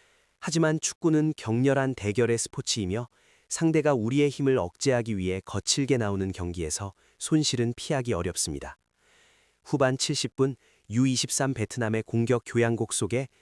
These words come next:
슬픈 단조의 음이 울려 퍼졌습니다. 왼쪽 측면에서 동료의 롱패스를 받으려 전력 질투하던 젊은 미드필더 응위엔 피 호앙이 상대 수비수와 강하게 충돌했고 그 충격으로 그는 고통스럽게 쓰러지며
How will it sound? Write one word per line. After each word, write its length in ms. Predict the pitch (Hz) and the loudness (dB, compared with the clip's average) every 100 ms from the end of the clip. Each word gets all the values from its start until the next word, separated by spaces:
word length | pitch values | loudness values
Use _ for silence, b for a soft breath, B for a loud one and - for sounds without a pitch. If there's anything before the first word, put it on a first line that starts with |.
| _ | _
슬픈 480 | - 165 156 - 151 | -2 0 0 0 -2
단조의 520 | - 104 104 113 110 | 0 0 2 4 4
음이 160 | 95 95 | 2 0
울려 260 | 92 95 | 0 0
퍼졌습니다. 680 | 95 101 87 - 76 73 73 _ _ b b b b b b 92 | -2 -6 -4 -4 -6 -10 -14 _ _ b b b b b b 2
왼쪽 360 | 107 117 135 | 2 4 2
측면에서 600 | - 139 131 113 - 131 | 2 2 4 2 0 -4
동료의 460 | - 120 131 135 135 | 0 2 6 6 6
롱패스를 640 | 107 117 - 147 - 123 | 4 2 0 -2 0 0
받으려 400 | 123 98 101 101 | 0 -2 0 0
전력 420 | 101 - 104 127 - | 0 0 2 2 2
질투하던 640 | 123 113 117 101 101 98 | -2 0 0 0 0 0
젊은 420 | - 98 110 117 | 0 2 4 2
미드필더 600 | 107 101 - 90 85 82 - _ 101 | 2 0 -4 -6 -4 -6 -8 _ 2
응위엔 460 | 110 123 120 123 | 4 4 2 0
피 180 | - 143 | -2 -4
호앙이 460 | 127 131 101 101 135 b b b | -2 -2 0 -2 -4 b b b
상대 340 | - 156 151 | -2 2 4
수비수와 520 | 147 - 135 - 107 104 | 2 0 -2 0 0 -2
강하게 420 | - 101 107 110 | -2 0 0 0
충돌했고 720 | - 139 117 82 - 78 71 b b b b | 0 0 0 -4 -6 -8 -8 b b b b
그 100 | 127 | 0
충격으로 540 | - - 143 120 113 | 2 2 2 2 2
그는 260 | 107 101 101 | 0 0 0
고통스럽게 760 | - 104 - 131 - 107 - | -2 -6 0 0 0 -2 -2
쓰러지며 600 | 101 - 120 98 76 73 | -2 0 -2 -2 -4 -6